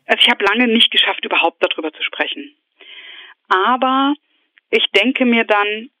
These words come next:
also wenn ich darüber reden kann, dann muss jemand, der mir wirklich nahe steht,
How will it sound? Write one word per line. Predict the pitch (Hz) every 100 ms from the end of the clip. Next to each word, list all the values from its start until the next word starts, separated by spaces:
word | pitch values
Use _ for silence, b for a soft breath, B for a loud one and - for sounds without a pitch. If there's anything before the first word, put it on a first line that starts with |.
| _
also | - 190 190
wenn | 190 -
ich | 294 -
darüber | 240 - 220 208
reden | 202 202 185
kann, | - 180 160 156 160 _ _
dann | - 185 185 190
muss | 220 -
jemand, | 196 196 190 190
der | 180 175
mir | 175 170
wirklich | 180 190 -
nahe | 170 160 185 240
steht, | - - 202 208